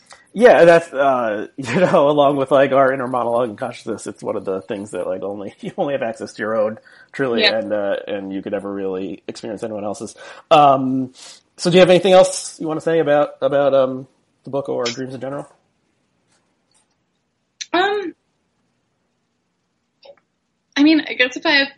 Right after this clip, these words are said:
Speaker 2: if I have one takeaway, it would just be that even if you think you're not dreaming, you are dreaming, and it takes very little effort to remember your dreams and see what's going on during the, you know, two hours that you're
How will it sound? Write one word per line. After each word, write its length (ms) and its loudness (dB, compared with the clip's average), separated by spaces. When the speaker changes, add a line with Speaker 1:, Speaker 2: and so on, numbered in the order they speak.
Speaker 2:
if 140 -10
I 60 -4
have 140 -10
one 260 -6
takeaway, 760 0
it 140 -10
would 120 -18
just 320 -10
be 380 -10
that 460 -8
even 240 -2
if 120 -4
you 260 -2
think 200 0
you're 140 -2
not 200 -4
dreaming, 600 -4
you 140 2
are 180 4
dreaming, 500 -8
and 220 -6
it 80 -18
takes 260 -12
very 240 -4
little 200 -6
effort 440 -6
to 380 -4
remember 280 0
your 140 0
dreams 340 -8
and 240 -8
see 180 -4
what's 140 -12
going 200 -4
on 240 -4
during 300 0
the, 220 -2
you 80 -12
know, 180 -4
two 180 -2
hours 340 -2
that 140 -6
you're 260 -6